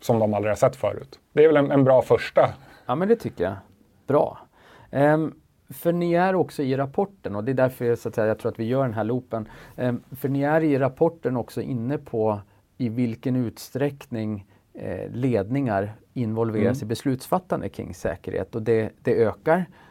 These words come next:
Speaker 1: Mm.
Speaker 2: men det skulle förmodligen behöva bli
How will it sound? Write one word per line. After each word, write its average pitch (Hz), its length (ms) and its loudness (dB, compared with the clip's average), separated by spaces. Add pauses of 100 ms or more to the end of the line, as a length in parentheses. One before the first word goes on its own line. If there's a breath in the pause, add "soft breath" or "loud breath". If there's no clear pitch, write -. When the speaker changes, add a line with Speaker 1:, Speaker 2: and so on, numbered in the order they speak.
(160 soft breath)
Speaker 1:
Mm. 110 200 -6
Speaker 2:
men 127 120 0
det 120 80 -2
skulle 104 300 -2
förmodligen 104 560 -6 (200)
behöva 98 360 0
bli 95 360 -6